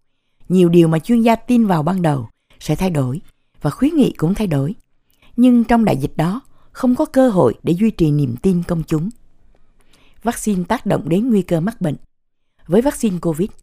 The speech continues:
nếu bạn chích, nguy cơ bị bệnh nặng, nhập viện hay tử vong thấp hơn nhiều so với không chích.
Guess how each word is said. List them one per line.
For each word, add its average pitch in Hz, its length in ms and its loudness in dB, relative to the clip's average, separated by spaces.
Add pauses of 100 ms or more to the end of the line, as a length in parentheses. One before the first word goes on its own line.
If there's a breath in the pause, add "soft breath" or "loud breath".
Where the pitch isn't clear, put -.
(380)
nếu 196 140 2
bạn - 200 -2
chích, - 160 -2 (500)
nguy 220 160 4
cơ 220 180 4
bị 151 120 2
bệnh 131 220 -2
nặng, - 200 -4 (240)
nhập 160 200 0
viện 156 280 2
hay 185 120 -4
tử 139 180 0
vong 175 240 -2 (280 soft breath)
thấp - 180 -4
hơn 220 180 2
nhiều 156 240 0
so 180 200 -2
với 175 140 0
không 170 200 -6
chích. - 160 -8